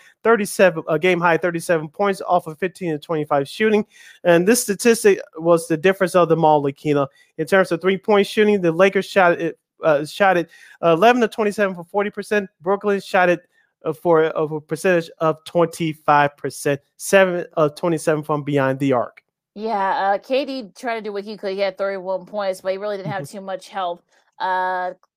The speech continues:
Speaker 2: you know, I think, uh, I think the, the, the closest guy, I believe, was Edmund Sumner, who had thirteen points, I believe, oh,
Speaker 1: Mm-hmm.
Speaker 2: fourteen points, I should say. So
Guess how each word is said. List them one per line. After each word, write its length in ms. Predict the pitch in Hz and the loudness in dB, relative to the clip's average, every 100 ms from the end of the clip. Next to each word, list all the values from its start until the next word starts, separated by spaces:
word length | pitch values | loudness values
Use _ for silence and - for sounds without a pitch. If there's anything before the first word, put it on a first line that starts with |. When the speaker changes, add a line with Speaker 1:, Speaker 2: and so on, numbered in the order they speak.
| _ | _
Speaker 2:
you 100 | 165 | -16
know, 200 | 156 151 - | -14 -14 -14
I 80 | |
think, 160 | 185 214 | -12 -10
uh, 180 | 160 135 _ _ _ _ | -10 -12 _ _ _ _
I 40 | _ | _
think 140 | - 143 | -20 -12
the, 280 | 185 160 147 | -10 -10 -14
the, 140 | 170 156 | -16 -16
the 60 | 160 | -18
closest 480 | - 220 214 202 175 | -10 -10 -10 -16 -10
guy, 300 | 196 196 185 | -6 -4 -6
I 40 | |
believe, 520 | 185 190 185 294 311 247 | -6 -8 -8 -10 -10 -8
was 180 | 240 - | -8 -8
Edmund 320 | 220 202 190 | -8 -8 -14
Sumner, 520 | - 208 220 247 240 | -10 -10 -10 -10 -10
who 200 | 247 208 | -10 -6
had 260 | 202 190 185 | -4 -4 -6
thirteen 440 | 214 196 214 202 | -10 -10 -18 -16
points, 260 | 190 208 208 | -10 -10 -8
I 80 | |
believe, 320 | 202 202 208 202 | -10 -8 -8 -8
oh, 60 | 180 | -4
Speaker 1:
Mm-hmm. 120 | 147 | 0
Speaker 2:
fourteen 340 | 160 147 226 | 0 -2 -8
points, 180 | 226 226 | -10 -10
I 60 | 220 | -8
should 220 | 233 202 | -10 -12
say. 160 | 226 | -10
So 300 | 214 208 190 | -8 -4 -4